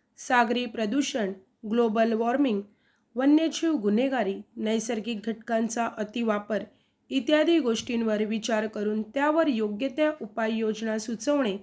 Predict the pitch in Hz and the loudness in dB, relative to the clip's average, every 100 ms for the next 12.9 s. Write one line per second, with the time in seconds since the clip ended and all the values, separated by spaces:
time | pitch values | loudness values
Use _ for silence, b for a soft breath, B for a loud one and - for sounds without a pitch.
0 | b b b - 233 294 285 262 202 - | b b b -2 4 4 4 2 -2 -6
1 | 262 277 285 302 302 311 302 311 311 233 | -4 0 2 2 2 -2 -2 -2 0 -2
2 | 208 240 220 220 226 208 214 214 B B | -4 -4 -2 -2 -4 -4 -4 -6 B B
3 | _ 277 349 349 233 214 - 233 - 220 | _ 0 2 0 -4 -4 -6 -6 -4 0
4 | 285 277 240 208 214 214 208 208 262 302 | 2 2 2 0 -2 -6 -8 -6 -6 -6
5 | b b b _ 220 202 190 190 _ _ | b b b _ 0 0 -2 -10 _ _
6 | _ - 214 208 226 302 302 294 294 311 | _ -8 -2 0 4 4 4 2 2 4
7 | 330 240 247 _ _ - 208 262 302 320 | 4 2 -4 _ _ -4 0 2 2 2
8 | 320 - 202 185 220 196 202 _ b b | -2 -4 -4 -4 -6 -6 -8 _ b b
9 | b b _ - 196 214 269 320 330 302 | b b _ -2 2 4 4 4 4 2
10 | 254 247 262 220 196 - 240 262 320 320 | -2 -2 -2 -2 -4 -10 -4 0 2 4
11 | 349 339 226 220 233 226 214 214 269 302 | 4 4 0 0 -2 -4 -2 -2 0 -2
12 | - 208 214 - - 208 202 190 190 | -2 -4 -4 -6 -4 -2 -2 -2 -4